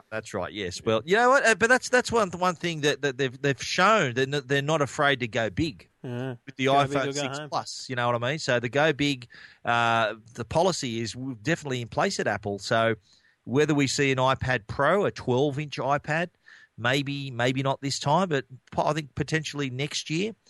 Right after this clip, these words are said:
Speaker 1: the iPad minis. Uh, I don't know if they're gonna have a design change. I think, um, they may, I suppose, have the, the,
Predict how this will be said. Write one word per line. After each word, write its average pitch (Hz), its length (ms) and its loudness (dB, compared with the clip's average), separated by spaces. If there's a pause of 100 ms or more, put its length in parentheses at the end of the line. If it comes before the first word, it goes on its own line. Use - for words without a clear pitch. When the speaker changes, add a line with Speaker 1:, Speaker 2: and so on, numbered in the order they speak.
(280)
Speaker 1:
the 123 80 2
iPad 131 480 2
minis. 139 520 -4 (380)
Uh, 113 340 2
I 127 140 2 (140)
don't 196 200 2
know 240 140 2
if 240 80 0
they're 220 140 0
gonna 208 140 2
have 202 120 4
a - 20 -6
design 165 440 0
change. 185 360 0
I 165 80 2
think, 165 320 -6
um, 147 380 2 (320)
they 139 160 2
may, 156 300 4
I 143 80 4
suppose, 143 420 2
have 139 300 2
the, 117 600 -8
the, 104 140 -14